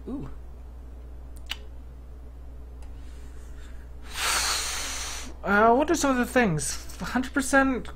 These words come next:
campus and industrial zone. That's a really good one. Four food from domestic trade routes. One hundred protection for support units. And no war weariness from combat in your territory. Um,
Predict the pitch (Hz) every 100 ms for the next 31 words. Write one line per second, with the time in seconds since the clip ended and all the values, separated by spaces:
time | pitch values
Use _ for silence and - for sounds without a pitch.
0 | - - 220 240 247 247 - - - 190
1 | 285 285 233 208 208 - 156 131 135 120
2 | 117 127 - 151 208 - 147 123 131 123
3 | 113 104 101 123 151 - - - - -
4 | - - - - - - - 202 233 233
5 | 254 220 - 208 185 190 190 175 - 170
6 | 160 156 156 - - - 160 190 240 240
7 | 208 208 196 190 175 - 165 160 156 156
8 | - - - - - - 147 - 160 156
9 | - 131 120 - - - - - - -
10 | - - 135 135 139 190 262 240 185 190
11 | 185 156 135 127 123 - 123 - 151 156
12 | 139 - 120 - 131 127 - 123 135 -
13 | - - - - - - - - - -
14 | - - - - 156 147 147 147 143 139